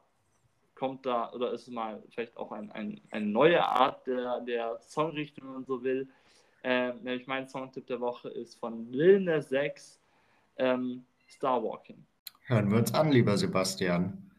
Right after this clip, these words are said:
Speaker 1: Oscar hat
Speaker 2: Mein
Speaker 1: keinen Songtipp der Woche.
Speaker 2: Doch, mein Songtipp der Woche, ähm, wäre Lächel doch mal von Shirin David. Finde ich sehr gesellschaftlich relevant,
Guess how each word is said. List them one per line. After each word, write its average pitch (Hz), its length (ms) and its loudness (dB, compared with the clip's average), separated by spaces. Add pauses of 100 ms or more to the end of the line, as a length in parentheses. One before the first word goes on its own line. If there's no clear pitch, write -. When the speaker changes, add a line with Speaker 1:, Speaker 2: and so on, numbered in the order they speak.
(260)
Speaker 1:
Oscar 139 320 0
hat 139 80 0
Speaker 2:
Mein 165 120 6
Speaker 1:
keinen 143 200 -2
Songtipp 160 400 -6
der 156 140 0
Woche. 160 380 -2
Speaker 2:
Doch, - 240 2
mein 147 200 2
Songtipp 151 480 2
der 127 120 6
Woche, 139 380 4 (340)
ähm, 127 480 6 (160)
wäre 120 1200 6
Lächel 127 300 2
doch 123 200 4
mal 117 220 4
von 117 200 0
Shirin 110 380 0
David. 90 580 -2 (400)
Finde 110 220 0
ich 107 100 -2
sehr 110 260 8
gesellschaftlich 98 720 -2
relevant, 90 560 -2